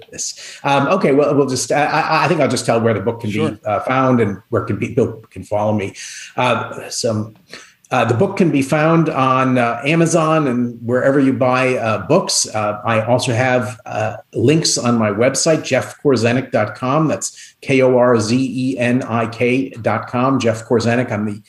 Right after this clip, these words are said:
Speaker 1: only Jeff Korzenik on the planet, so, uh, I'm easy to find. Um, and, uh, if you wanna follow, uh, my work, I do have a, uh,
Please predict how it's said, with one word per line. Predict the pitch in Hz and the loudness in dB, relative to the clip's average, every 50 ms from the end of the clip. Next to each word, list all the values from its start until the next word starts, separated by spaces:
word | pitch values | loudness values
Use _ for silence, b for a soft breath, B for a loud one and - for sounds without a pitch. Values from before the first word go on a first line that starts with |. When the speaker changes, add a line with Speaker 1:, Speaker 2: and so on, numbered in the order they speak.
| b b _ | b b _
Speaker 1:
only | - 131 147 147 143 | 2 4 4 4 4
Jeff | 143 156 131 123 - | 4 2 0 0 0
Korzenik | - 151 139 - 135 135 135 135 - | 0 2 2 2 2 2 2 0 0
on | 143 123 | 0 -2
the | 113 | -2
planet, | 117 - 147 143 156 170 196 190 - | -2 -2 0 2 2 2 2 0 0
so, | - 127 110 110 113 B B B B B B | -2 -2 -2 -2 -4 B B B B B B
uh, | 104 113 113 113 113 | -2 -2 -2 -2 -2
I'm | 113 113 117 110 110 120 | -2 -2 0 0 -2 0
easy | 139 139 131 123 123 107 | 2 2 2 2 2 0
to | 101 | -2
find. | - - 135 131 131 147 160 185 180 B B B B B B B _ | -2 -2 0 0 2 2 2 2 0 B B B B B B B _
Um, | - 135 139 139 139 139 - 160 | -2 2 2 2 2 0 0 0
and, | 160 165 160 160 160 160 - 156 | 2 2 4 4 2 2 0 2
uh, | 156 156 156 156 151 - - - _ _ | 2 2 2 2 0 -6 -12 -18 _ _
if | 156 147 147 | -6 -2 0
you | 170 | 0
wanna | 160 175 175 165 - | 0 0 -2 -2 0
follow, | - 165 160 170 185 190 190 185 180 160 | 0 0 2 4 4 4 4 2 0 -2
uh, | - 143 139 139 135 | -2 0 0 0 0
my | 135 135 139 139 | 0 0 -2 -2
work, | 127 123 151 170 214 214 - - | 0 2 2 2 2 0 -2 -4
I | 127 | -2
do | 120 127 147 | -2 -2 -2
have | 127 131 131 120 123 120 | -2 -2 -2 -2 -2 -2
a, | 127 127 123 120 120 120 | -2 0 0 0 -2 -2
uh, | 120 117 117 113 120 127 113 | -2 -2 -2 -2 -2 -6 -10